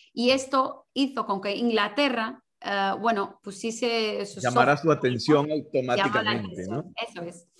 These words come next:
Speaker 1: Incluso después hicimos, al final de temporada, hicimos un juego, ah, amigable con Italia y la selección. Y, mm, y bueno, era solo una preparación, un juego de preparación, pero ganamos uno cero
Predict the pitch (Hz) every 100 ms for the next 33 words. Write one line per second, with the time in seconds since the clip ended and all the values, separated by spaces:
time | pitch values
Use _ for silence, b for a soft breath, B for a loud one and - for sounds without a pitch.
0 | B B B B _ 240 262 330 302 262
1 | 262 269 285 - 269 254 247 220 208 226
2 | 247 247 240 247 233 214 - 208 233 233
3 | 240 240 220 233 220 226 226 - 185 185
4 | 202 196 226 202 180 180 - - 208 202
5 | 202 196 196 226 233 262 370 - b b
6 | b b b 226 220 196 190 190 175 247
7 | 240 269 B B B - 269 262 254 247
8 | 247 240 240 - - 226 240 220 277 294
9 | 320 294 254 254 233 220 208 220 233 202
10 | 208 254 247 226 196 185 180 180 185 180
11 | B B _ 240 240 240 233 233 269 269
12 | 294 294 302 277 311 -